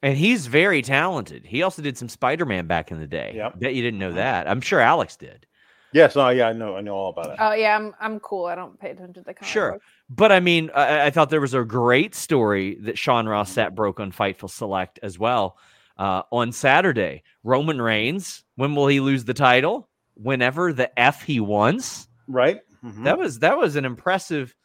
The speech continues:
Speaker 1: impressive story there. Like, there was an
Speaker 2: Yes.
Speaker 1: awful lot. I mean,
Speaker 2: Yep.
Speaker 1: let's be real. You, you, you see all these engagement counts, accounts on Twitter that get two hundred, three hundred retweets
Speaker 2: Mm-hmm.
Speaker 1: off of the work you see at fightful select dot com.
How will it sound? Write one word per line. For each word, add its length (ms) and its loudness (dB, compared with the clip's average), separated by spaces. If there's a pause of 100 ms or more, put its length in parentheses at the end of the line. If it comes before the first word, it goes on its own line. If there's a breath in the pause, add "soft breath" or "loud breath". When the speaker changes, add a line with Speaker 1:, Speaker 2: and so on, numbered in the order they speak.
(400)
Speaker 1:
impressive 720 2
story 580 2
there. 360 0
Like, 200 -2
there 180 6
was 100 4
an 80 0
Speaker 2:
Yes. 40 4
Speaker 1:
awful 260 2
lot. 280 2 (280 soft breath)
I 100 2
mean, 320 0
Speaker 2:
Yep. 220 -2
Speaker 1:
let's 180 0
be 160 2
real. 200 8
You, 160 4
you, 260 0
you 140 -4
see 260 -2
all 120 8
these 220 4
engagement 580 2
counts, 400 0
accounts 400 -2
on 100 -4
Twitter 300 2
that 60 0
get 160 -4
two 180 -2
hundred, 260 -2
three 140 -4
hundred 240 -6
retweets 680 -6 (160 loud breath)
Speaker 2:
Mm-hmm. 200 -6
Speaker 1:
off 140 2
of 40 -18
the 80 -6
work 240 -2
you 60 -6
see 200 0
at 120 -2
fightful 320 0
select 440 -2
dot 220 2
com. 340 -2